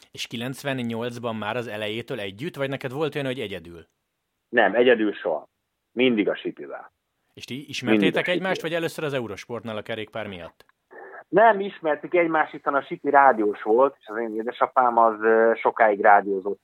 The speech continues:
Speaker 2: is a, a televízió mellett. Tehát én, én gyerekkoromtól kezdve jobb oldalán volt a táskája, bal oldalán meg én,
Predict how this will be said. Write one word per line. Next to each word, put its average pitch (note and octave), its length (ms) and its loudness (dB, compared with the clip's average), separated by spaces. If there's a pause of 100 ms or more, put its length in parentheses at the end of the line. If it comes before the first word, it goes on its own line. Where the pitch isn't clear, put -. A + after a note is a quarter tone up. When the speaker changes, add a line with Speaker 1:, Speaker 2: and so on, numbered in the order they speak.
Speaker 2:
is - 140 -10
a, F#2 160 6
a F#2 220 -2
televízió F#2 560 0
mellett. F#2+ 540 2
Tehát - 180 0
én, A2+ 220 -2
én A#2 180 -4
gyerekkoromtól G2 840 0
kezdve B2 640 2 (360)
jobb A#2 260 4
oldalán G2 420 4
volt F2+ 160 -4
a F#2 100 -4
táskája, A#2 580 4
bal G#2 180 2
oldalán F#2 420 4
meg F2+ 160 -4
én, A2 300 0